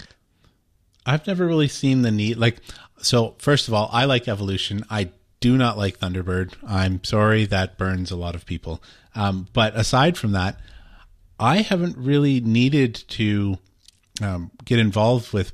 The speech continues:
with a full fat client, because honestly, the gnome calendar has gotten really good, um, and it plugs into everything I need. So I use the calendar that's plugged into the desktop,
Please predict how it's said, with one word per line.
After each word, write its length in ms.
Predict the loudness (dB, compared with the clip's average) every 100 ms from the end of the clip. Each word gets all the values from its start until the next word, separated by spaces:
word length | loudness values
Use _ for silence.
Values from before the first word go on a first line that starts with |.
| -2
with 240 | -2 0
a 80 | -4
full 320 | 0 2 2
fat 400 | 0 0 0 -2
client, 400 | -2 0 0 -2
because 420 | -4 0 0 -2 -10 -20 -20 _
honestly, 540 | 2 4 4 2 0 -4 -20 0
the 100 | 4
gnome 300 | 4 4 2
calendar 460 | 0 0 0 0
has 220 | 2 2 2
gotten 420 | 2 2 0 -4
really 400 | -2 -2 2 0
good, 460 | 0 0 0 -2 -8 -6
um, 300 | -4 -2 -4 -6
and 220 | -2 0 0
it 220 | -2 0
plugs 320 | 0 0 2
into 260 | 2 2 0
everything 380 | 0 2 2
I 80 | 2
need. 220 | 2 0
So 140 | -2 0
I 40 |
use 280 | 2 2 2
the 140 | 0
calendar 480 | 2 2 2 2 2 2
that's 220 | 0 0
plugged 340 | 0 0 2
into 240 | 0 0 -2
the 80 |
desktop, 1000 | -2 -2 -2 -4 -10 -20 -8 -4 -4 -4